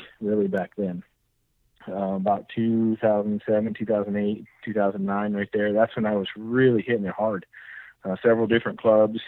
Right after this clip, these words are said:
Um, and I feel I was at my peak because I was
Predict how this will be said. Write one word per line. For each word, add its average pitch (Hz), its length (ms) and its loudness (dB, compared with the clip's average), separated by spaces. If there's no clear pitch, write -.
Um, 104 680 0
and 117 160 2
I 131 160 4
feel 120 240 4
I 113 80 4
was 110 140 2
at 110 120 -2
my 98 160 -2
peak 113 380 -4
because 95 300 -6
I 101 100 -2
was 101 120 -6